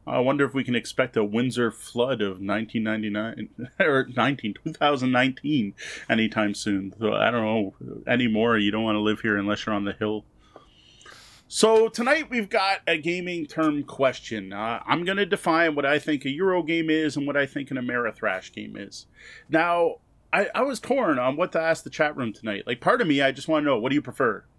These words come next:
Euro or American? But on the other hand, I really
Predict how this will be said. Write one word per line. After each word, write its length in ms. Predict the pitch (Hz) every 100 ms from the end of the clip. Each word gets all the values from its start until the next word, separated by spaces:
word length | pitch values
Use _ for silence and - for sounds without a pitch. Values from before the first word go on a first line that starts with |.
| -
Euro 300 | 131 135 135
or 140 | 127
American? 580 | 120 120 107 104 - - _ - - -
But 260 | 151 175 185 -
on 220 | 156 196
the 120 | 185
other 240 | 170 220 240
hand, 400 | 240 277 285 233
I 140 | - 196
really 600 | 262 170 160 156 147 143